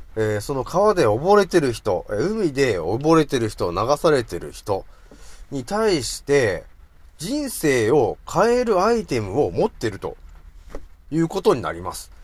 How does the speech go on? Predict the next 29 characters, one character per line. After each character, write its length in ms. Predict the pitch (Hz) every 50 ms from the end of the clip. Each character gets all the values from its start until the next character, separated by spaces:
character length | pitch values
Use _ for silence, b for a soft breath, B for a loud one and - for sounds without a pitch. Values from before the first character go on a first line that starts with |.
| b b b b b
そ 220 | b - 185 208 214
し 100 | - -
た 100 | - 254
ら 100 | 247 220
も 160 | 156 117 120
う 20 | 151
あ 40 | 165
と 80 | -
は 60 | 123
そ 140 | - - 139
れ 80 | 104 117
を、 260 | 190 175 139 113 - b b b b
そ 220 | b - - 165 175
い 80 | 185
つ 180 | 170 214 202 156
に 60 | 110
投 160 | 92 95 117
げ 140 | 135 185 262
れ 100 | 254 220
ば 160 | 160 113 92
い 80 | 117 123
い 40 | 107
だ 120 | 92 113
け 100 | 104 151
な 120 | 151 147 120
ん 40 |
で 60 | - -
す 80 | -
と。 60 | -